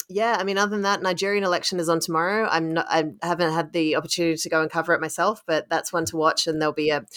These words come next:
a really huge role for some of the, the big, um, Pentecostal preachers in that. Um, and yeah, other than that, um, I don't think I've got any major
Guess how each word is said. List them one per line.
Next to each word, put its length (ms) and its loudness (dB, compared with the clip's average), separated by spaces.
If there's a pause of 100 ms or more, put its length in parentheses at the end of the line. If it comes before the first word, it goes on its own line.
(240)
a 100 0
really 300 2
huge 360 -2
role 280 2
for 140 -6
some 200 0
of 60 -2
the, 260 2
the 80 -4
big, 220 -2
um, 160 0
Pentecostal 540 -2
preachers 680 0 (520)
in 140 0
that. 240 0 (120)
Um, 600 0 (260)
and 340 2
yeah, 340 0
other 200 0
than 160 -4
that, 220 2 (180)
um, 720 2 (120)
I 60 -2
don't 440 0
think 160 -4
I've 140 0
got 140 -2
any 200 0
major 680 0